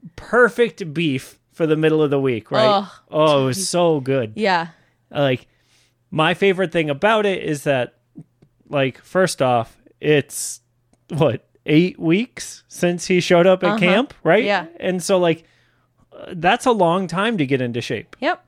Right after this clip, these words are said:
Speaker 2: And
Speaker 1: Uh,
Speaker 2: he's clearly been running. He's been posting his run
Speaker 1: <laughs>
Speaker 2: times on Instagram.
Speaker 1: N-, not, uh, necessarily the most outrageous times, by the way.
Speaker 2: <laughs>
Speaker 1: Uh, nine minute mile is, like, it's better than I can run, but n-,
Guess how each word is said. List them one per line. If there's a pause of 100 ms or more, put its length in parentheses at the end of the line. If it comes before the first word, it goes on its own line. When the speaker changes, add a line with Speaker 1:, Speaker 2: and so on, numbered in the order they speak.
Speaker 2:
And
Speaker 1:
Uh,
Speaker 2:
he's
clearly
been
running.
He's
been
posting
his
run
Speaker 1:
<laughs>
Speaker 2:
times
on
Instagram. (440)
Speaker 1:
N-, (220)
not, (140)
uh,
necessarily
the
most
outrageous
times,
by
the
way. (100)
Speaker 2:
<laughs>
Speaker 1:
Uh, (340)
nine
minute
mile
is,
like, (640)
it's
better
than
I
can
run,
but
n-,